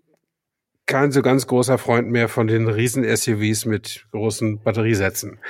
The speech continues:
äh, muss ich ehrlich sagen. Ähm, und, äh, aber es ist,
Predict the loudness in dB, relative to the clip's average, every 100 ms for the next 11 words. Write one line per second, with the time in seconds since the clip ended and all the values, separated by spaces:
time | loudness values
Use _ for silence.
0 | -12 -14 -16 -8 -4 -2 0 -2 -4 -6
1 | -4 -4 -4 -4 -4 -4 -8 -6 -2 -2
2 | -2 -8 -18 -18 -18 -10 -2 0 0 -4
3 | -2 0 0 -2 0 0 0 -2 -2 -4
4 | -8 -16